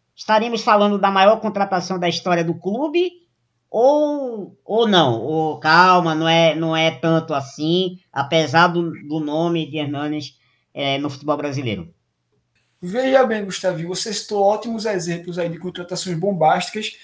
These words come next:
Speaker 2: e acho que desses que você citou, em termos de carreira, em termos de currículo, o Hernanes está à frente.
Speaker 1: Certo.
Speaker 2: Se você for falar, o jogador que o Sport trouxe,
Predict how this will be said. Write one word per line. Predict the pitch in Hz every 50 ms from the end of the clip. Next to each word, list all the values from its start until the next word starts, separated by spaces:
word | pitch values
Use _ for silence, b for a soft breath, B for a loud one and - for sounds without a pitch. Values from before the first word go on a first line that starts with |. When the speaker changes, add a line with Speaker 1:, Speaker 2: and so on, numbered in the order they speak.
| B B B _
Speaker 2:
e | 233 226
acho | 240 233 233
que | - 247 202
desses | 196 233 240 240 - 254
que | - -
você | 269 262 247 - 262
citou, | 240 - 254 233 - - 196 185 202 - B B B B B B _
em | 220 202
termos | 208 226 226 220 214 185
de | 214 202
carreira, | - - 262 269 240 185 185 180 185 202 208 226 240 233 - -
em | 185
termos | 175 - 208 202 202 196
de | 185 214
currículo, | 208 - 262 247 196 156 185 202 208 - - 247 254 254 b b b b b b b b
o | - 247 247
Hernanes | 233 226 214 220 226 226 202
está | 240 - - - 220
à | 233
frente. | 226 - - 180 160 151 151 - - - b b b b b b
Speaker 1:
Certo. | - - 120 110 180
Speaker 2:
Se | -
você | 220
for | 202 - 214 208
falar, | - 226 220 220 208 202 185 185 - - - _ _ -
o | 180
jogador | 190 214 214 220 202 208 202
que | 226
o | 202
Sport | - - 214 208 - - -
trouxe, | - 202 190 180 175 - - 170 156